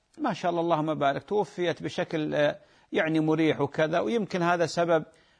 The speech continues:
آه، دعائها، سبب دعائها الدائم: "اللهم إني أسألك حسن الخاتمة وموت الراحة". آه، الآن ادعوا لها يا أخوي الفاضل،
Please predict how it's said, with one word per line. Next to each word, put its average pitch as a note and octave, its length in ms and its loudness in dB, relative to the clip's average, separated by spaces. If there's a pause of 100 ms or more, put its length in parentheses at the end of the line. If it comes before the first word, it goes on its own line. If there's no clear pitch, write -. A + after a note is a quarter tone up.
(160)
آه، D3 240 2
دعائها، D3 960 2
سبب D3+ 440 0
دعائها C#3+ 640 2
الدائم: C#3 560 2 (420)
"اللهم D3 280 0
إني D3 100 -4
أسألك D3 360 -4
حسن C#3+ 300 -6
الخاتمة C#3+ 560 0
وموت C#3+ 300 0
الراحة". C#3 540 2 (440)
آه، - 380 -2
الآن G3 380 2
ادعوا F3 400 0
لها B2 220 4
يا A2+ 280 4
أخوي B2+ 220 -2
الفاضل، D#3 500 4